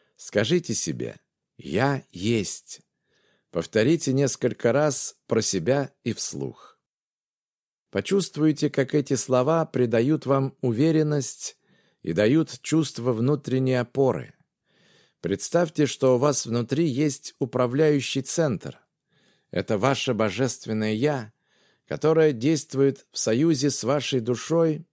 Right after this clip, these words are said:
и с вами как с человеком. Мысленно соединитесь с этим центром глубоко внутри себя. Это ваш командный пункт. Отсюда вы можете давать команды вашим хроникам Акаши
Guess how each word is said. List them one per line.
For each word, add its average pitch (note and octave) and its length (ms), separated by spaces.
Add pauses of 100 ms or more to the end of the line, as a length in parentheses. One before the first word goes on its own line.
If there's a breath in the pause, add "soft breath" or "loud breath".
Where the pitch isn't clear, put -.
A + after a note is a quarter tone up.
(260)
и A#2 80
с - 160
вами D3+ 320
как C3 420
с - 140
человеком. E2 840 (680)
Мысленно D#3 640
соединитесь D3 840
с - 120
этим C#3 340
центром D#3 680 (140)
глубоко B2+ 600
внутри C#3 440
себя. E2 460 (760)
Это G#2 260
ваш B2+ 300
командный B2+ 640
пункт. - 640 (440)
Отсюда F3 480
вы D3 160
можете C#3+ 460
давать A#2+ 440
команды C3+ 680
вашим A#2 560
хроникам A#2 720
Акаши C3+ 720